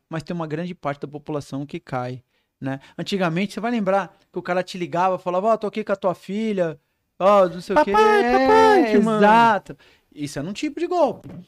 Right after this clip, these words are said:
Speaker 2: Até
Speaker 1: Agora,
Speaker 2: hoje tem esse golpe,
Speaker 1: até
Speaker 2: tá?
Speaker 1: hoje
Speaker 2: É muito comum, é, in-, não é comum, mas ainda acontece, eu escuto.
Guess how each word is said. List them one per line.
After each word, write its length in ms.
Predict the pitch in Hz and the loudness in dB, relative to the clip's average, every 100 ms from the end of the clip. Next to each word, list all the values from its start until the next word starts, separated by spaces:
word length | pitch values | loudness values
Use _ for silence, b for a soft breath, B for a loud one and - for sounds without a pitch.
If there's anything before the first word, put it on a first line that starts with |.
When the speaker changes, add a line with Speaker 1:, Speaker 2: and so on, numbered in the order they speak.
| _ | _
Speaker 2:
Até 200 | - 226 | -4 0
Speaker 1:
Agora, 160 | 240 233 | 2 2
Speaker 2:
hoje 100 | 190 | 0
tem 140 | 202 | -6
esse 100 | 180 | -8
golpe, 240 | 143 117 - | -6 -6 -2
Speaker 1:
até 100 | 220 | 0
Speaker 2:
tá? 60 | |
Speaker 1:
hoje 140 | 233 233 | 0 0
Speaker 2:
É 40 | |
muito 280 | 147 233 269 | 0 -2 -4
comum, 320 | 247 196 165 160 | -4 -6 -6 -8
é, 60 | 160 | -8
in-, 240 | 175 185 156 | -6 -8 -6
não 220 | 156 190 | -4 -4
é 60 | |
comum, 460 | 190 202 165 143 208 | -2 -2 -2 -2 -4
mas 200 | 240 208 | -4 -6
ainda 200 | 214 254 | -6 -6
acontece, 460 | 285 277 120 - 127 | -6 -6 -8 -10 -12
eu 40 | |
escuto. 480 | 127 - 135 - | -10 -8 -8 -10